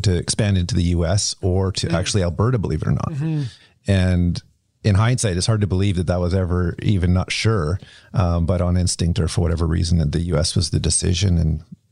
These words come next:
Speaker 1: that's worked out pretty <laughs> good.
Speaker 2: Yeah, it's
Speaker 1: They're massive. I don't know how many
Speaker 2: Massive.
Speaker 1: billions or whatever, but, uh,
Speaker 2: Yeah, yeah.
Speaker 1: nobody knows.
Speaker 2: Yeah.
Speaker 1: Huge success. It can't all just because of, uh, is it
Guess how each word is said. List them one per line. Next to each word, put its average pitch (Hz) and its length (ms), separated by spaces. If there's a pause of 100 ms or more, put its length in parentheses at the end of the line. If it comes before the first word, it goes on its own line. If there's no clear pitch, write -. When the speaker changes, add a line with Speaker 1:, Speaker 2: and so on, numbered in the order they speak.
(160)
Speaker 1:
that's 92 220
worked 123 220
out 135 120
pretty 113 220 (100)
<laughs> - 20
good. 156 380 (1300)
Speaker 2:
Yeah, 127 240
it's 147 240
Speaker 1:
They're 127 320
massive. 117 500
I 98 80
don't 98 140
know 98 100
how 95 140
many 95 160
Speaker 2:
Massive. 82 140
Speaker 1:
billions 92 500
or 82 120
whatever, 85 360
but, 80 360
uh, 82 60 (560)
Speaker 2:
Yeah, 131 60
yeah. 117 80
Speaker 1:
nobody 90 260
knows. 85 380 (100)
Speaker 2:
Yeah. - 260
Speaker 1:
Huge 139 220
success. - 480
It 110 120
can't 151 180
all 139 120
just 110 220
because 98 400
of, 85 380
uh, 78 300 (1080)
is 95 160
it - 200